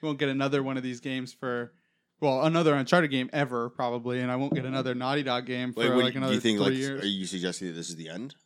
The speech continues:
Speaker 1: Yeah, they've said this is the last one.
Speaker 2: Oh, like, but it, do you think it's, if it has a good end, if it has an ending, don't tell me.
Speaker 1: Yeah, I won't. No, I won't. I won't spoil it for you.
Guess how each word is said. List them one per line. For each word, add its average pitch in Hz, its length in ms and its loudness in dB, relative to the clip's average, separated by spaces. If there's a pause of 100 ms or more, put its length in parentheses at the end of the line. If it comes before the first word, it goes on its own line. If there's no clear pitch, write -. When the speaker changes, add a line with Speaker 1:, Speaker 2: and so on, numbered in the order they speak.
(100)
Speaker 1:
Yeah, 143 200 6
they've 127 160 -4
said 127 160 -4
this 117 120 -8
is 113 40 -14
the 123 80 -6
last 120 280 -4
one. 117 160 -12 (380)
Speaker 2:
Oh, 92 120 -6
like, 87 220 -4
but 95 140 0
it, 90 120 -6
do 95 100 -8
you 90 80 -6
think 87 100 -8
it's, - 100 -12
if 98 120 -8
it 120 100 0
has 139 180 0
a 123 100 2
good 104 180 -2
end, 90 220 -4
if 92 120 -4
it 110 60 -2
has 135 160 -6
an 123 80 -8
ending, 85 480 -8
don't 80 180 -12
tell 73 140 -20
me. 65 200 -20 (440)
Speaker 1:
Yeah, 156 200 4
I 131 60 2
won't. 117 240 -4 (100)
No, 113 360 -10
I 147 60 -4
won't. 131 320 -4
I - 20 -12
won't 135 220 -12
spoil 110 260 -16
it 107 80 -20
for 113 120 -12
you. 113 120 -10